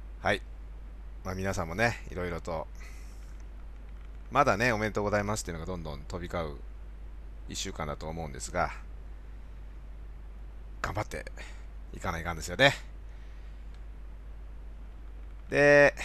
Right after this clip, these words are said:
もうね、あのー、まあ、新型コロナの話がね、まあ、先を見えなくしてるというか、もう明けて早々非常事態宣言が出るとか出ないとかっていう話にもなってね、もうなんかも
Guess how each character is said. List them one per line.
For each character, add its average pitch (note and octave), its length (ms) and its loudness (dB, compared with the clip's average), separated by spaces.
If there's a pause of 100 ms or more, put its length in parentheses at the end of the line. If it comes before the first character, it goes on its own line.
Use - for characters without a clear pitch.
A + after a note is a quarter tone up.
(380)
も D3 140 2
う - 20 2
ね、 C#3+ 140 6
あ C3+ 80 8
の C3 520 6 (1000)
ー、 - 40 -6
ま B2 40 -2
あ、 B2 40 -2
新 C#3+ 220 -2
型 C#3+ 220 6
コ D3+ 120 4
ロ D3 100 6
ナ B2 120 4
の G#2+ 100 4
話 A2 300 2
が F#2+ 120 2
ね、 A#2 340 4 (1600)
ま A2 100 -6
あ、 - 20 -6
先 A#2 280 -2
を A2+ 80 2
見 A2+ 120 0
え A#2 100 4
な G#2 120 4
く F#2 120 -6
し F2+ 60 -6
て G2 100 -2
る G2+ 100 0
と F2+ 120 -2
い F#2 100 -2
う G2 80 -4
か、 F2 140 2
も F2 180 -2
う E2+ 40 -4 (640)
明 F#2+ 80 -6
け G2+ 120 -6
て F#2+ 140 -4
早 F#2 240 -4
々 F2+ 280 -4
非 E2+ 120 -8
常 F#2 180 -4
事 F2 100 -8
態 F#2 220 0
宣 F#2 240 -4
言 E2+ 100 -6
が D#2+ 100 -6
出 E2 100 -4
る F#2+ 80 -4
と F2+ 80 -4
か E2+ 100 -6
出 F#2 80 -2
な F2+ 100 0
い E2 40 -4
と E2 100 -6
か E2 60 -4
っ D#2 40 -6
て - 100 -8
い E2 40 -6
う - 20 -6
話 E2+ 220 -4
に E2+ 60 -6
も D2+ 120 -6
な F2 120 -4
っ - 20 -4
て - 200 -6
ね、 A2 380 0
も E2+ 60 -8
う D#2+ 40 -8
な D#2+ 60 -6
ん D#2+ 80 -8
か D#2+ 120 -8
も D#2 340 -8